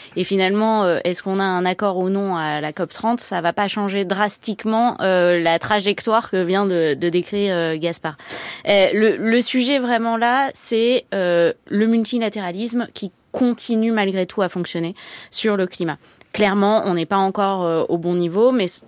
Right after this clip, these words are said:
on a créé à Paris en deux mille quinze un mécanisme où tous les États du monde donnent leurs engagements, disent : « Voilà la part d'effort que moi je suis prête à faire. » On met tous ces engagements ensemble, on les additionne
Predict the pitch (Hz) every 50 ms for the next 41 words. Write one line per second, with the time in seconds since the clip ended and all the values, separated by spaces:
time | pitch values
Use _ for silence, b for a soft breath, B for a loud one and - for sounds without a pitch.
0 | _ _ - 190 185 196 196 190 - - - 254 247 233 220 202 190 - _ _
1 | - 220 226 - 233 208 196 190 196 185 - _ _ - 220 220 214 226 208 202
2 | 196 185 185 - 185 180 202 233 220 196 165 B B B B B B B - 180
3 | 185 214 240 226 254 208 196 190 180 214 247 - 233 180 160 B B B B B
4 | B - 226 247 262 214 - - 302 302 285 277 233 247 226 233 220 202 185 190
5 | 190 185 185 190 214 240 233 214 - - _ _ _ _ _ - - - _ -
6 | 185 170 175 240 269 269 269 254 - - - 185 202 226 247 247 240 226 220 208
7 | 190 180 180 175 180 180 185 233 277 - 226 175 180 226 226 202 196 190 240 262
8 | 277 277 269 233 208 226 214 202 202 196 - 214 202 - - 180 190 208 214 -
9 | - - - 190 170 185 160 - - 151 170 233 - B B B B B B B
10 | B B B - 196 214 226 269 277 262 285 254 269 233 226 226 220 208 208 208
11 | 202 202 214 196 185 175 175 - - 185 185 226 277 277 - - 262 269 262 226
12 | 226 202 190 196 - - 190 196 220 269